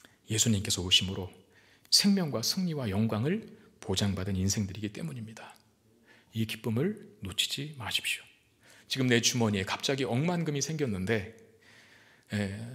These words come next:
돈 천 원 잃어버린 것 때문에 기분을 망쳐셔야 되겠습니까? 억만금이 내 주머니에 갑자기 들어온 그 기쁨을 누리셔야지, 왜 돈 천 원 잃어버렸다고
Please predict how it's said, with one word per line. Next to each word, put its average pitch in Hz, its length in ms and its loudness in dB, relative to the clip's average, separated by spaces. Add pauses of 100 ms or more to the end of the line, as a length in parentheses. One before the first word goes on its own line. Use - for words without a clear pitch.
(200)
돈 175 240 6
천 214 180 4
원 196 100 4
잃어버린 127 340 2
것 101 140 -6
때문에 95 560 -2 (840)
기분을 151 360 2
망쳐셔야 104 540 0
되겠습니까? - 680 -8 (960)
억만금이 208 760 6
내 151 140 6
주머니에 123 460 0
갑자기 220 500 2
들어온 151 280 0
그 127 100 -2
기쁨을 196 360 4
누리셔야지, 120 880 2 (600)
왜 214 120 12
돈 220 240 12
천 226 160 8
원 233 100 8
잃어버렸다고 151 760 4